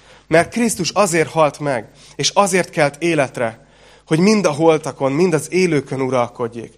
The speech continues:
Akkor te miért ítéled el a testvéredet? Vagy te? Miért veted meg a testvéredet? Hiszen mindáj-, mindnyájan oda fogunk állni Isten ítélőszéke elé. Mert meg van írva, „Élek én, így szól az Úr, bizony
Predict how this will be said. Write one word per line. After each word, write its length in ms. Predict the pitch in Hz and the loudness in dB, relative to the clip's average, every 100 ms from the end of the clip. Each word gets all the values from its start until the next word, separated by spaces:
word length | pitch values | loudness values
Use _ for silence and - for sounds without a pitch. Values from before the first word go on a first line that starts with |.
| - - - | -20 -20 -2
Akkor 320 | 170 160 180 | -2 0 -2
te 100 | 175 | 0
miért 360 | 160 185 226 - | 0 2 0 -2
ítéled 380 | 165 156 127 123 | -4 -4 -4 -4
el 80 | |
a 80 | 113 | -6
testvéredet? 840 | - 113 - 120 110 110 104 - - _ _ _ _ - _ _ _ _ _ _ _ _ _ _ _ _ _ _ _ | -8 -10 -8 -8 -8 -10 -12 -18 -20 _ _ _ _ -20 _ _ _ _ _ _ _ _ _ _ _ _ _ _ _
Vagy 260 | - 147 151 | 2 2 2
te? 400 | - 196 107 - - _ _ _ _ _ - | 2 2 2 -12 -20 _ _ _ _ _ -2
Miért 300 | 151 254 254 | 4 4 4
veted 300 | 202 208 185 | 0 0 2
meg 160 | 202 | 0
a 80 | 151 | 0
testvéredet? 760 | 131 110 - 117 110 107 - - _ _ - - - | -6 -8 -8 -8 -8 -10 -14 -20 _ _ -20 -20 -12
Hiszen 320 | - 185 208 | -2 2 2
mindáj-, 500 | 202 269 247 175 156 156 | 2 2 2 0 0 0
mindnyájan 420 | 214 214 165 143 | 0 2 2 2
oda 220 | 185 180 | 0 -2
fogunk 360 | 151 143 135 127 | -2 -4 -4 -6
állni 480 | - 160 143 117 113 - - - _ | -8 -6 -4 -6 -10 -16 -20 -20 _
Isten 380 | 175 156 156 143 | 0 2 2 0
ítélőszéke 840 | 190 185 151 127 120 - 123 131 127 | -2 -2 -2 -2 -4 -6 -6 -6 -10
elé. 300 | 127 110 104 - - _ - - | -8 -10 -14 -18 -20 _ -20 -2
Mert 200 | 151 151 | 2 4
meg 200 | 196 202 | 4 4
van 160 | 151 156 | 4 4
írva, 300 | 160 135 135 | 4 4 2
„Élek 380 | 165 208 190 156 | 4 6 6 2
én, 300 | 180 170 143 | 0 2 2
így 160 | 160 147 | 0 -2
szól 180 | 165 | 2
az 140 | 147 131 | 2 4
Úr, 160 | 151 | 2
bizony 300 | 117 165 170 | 4 4 4